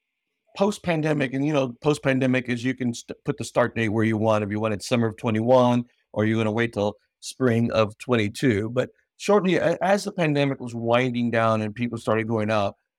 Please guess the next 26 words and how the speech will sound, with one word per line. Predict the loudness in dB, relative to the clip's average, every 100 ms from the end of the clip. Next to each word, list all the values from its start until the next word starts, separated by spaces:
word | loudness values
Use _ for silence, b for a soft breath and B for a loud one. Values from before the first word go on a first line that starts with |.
| _
we | -8 -6
start, | 2 4 4 2
we | -4
saw | -6 -2 4 6 6 2 -2 -14
real | -12 -8 0 2
spikes | 0 0 2 2 0 -6
in | -4
A | -2
D | -2 -2
R | -2 -2 -6 _ _ _ _
because | -6 -4 -6
people | -4 -4 -2 -2
wanted | 0 2 2 2 -4
to | -6 -4 -2
get | -2 0 0 0
out | -2 0 -4 _ _
of | -6 -2
their | -2 -2
homes. | -4 -6 -8 -18 -20 _ _ _ 0
And | 2 2
they | 2
were, | 0 0
and | 0 0
especially | -4 -6 -4 -4
in |
resorts. | -2 -2 -2 -2 -4 -8